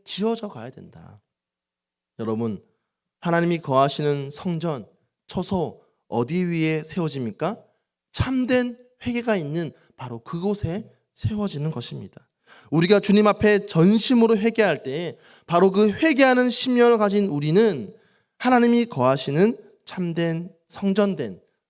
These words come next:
성도로 살아갈 줄로 믿습니다. 비록 다윗이 범죄하였고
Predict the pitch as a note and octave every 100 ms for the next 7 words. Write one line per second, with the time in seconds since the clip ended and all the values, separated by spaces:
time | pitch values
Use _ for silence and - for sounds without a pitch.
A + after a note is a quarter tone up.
0 | _ - D3+ C3+ C3+ G3+ A#3+ - _ -
1 | G#3 G3+ E3+ - G#2 G2+ D3+ E3 - -
2 | D#3+ G#2+ - _ _ _ _ _ _ _
3 | F3 F3+ F3 - A2+ D#3+ D#3+ - D#3+ C#3+
4 | - _ _ - B2 C3+ E3+ D#3+ B2 -
5 | _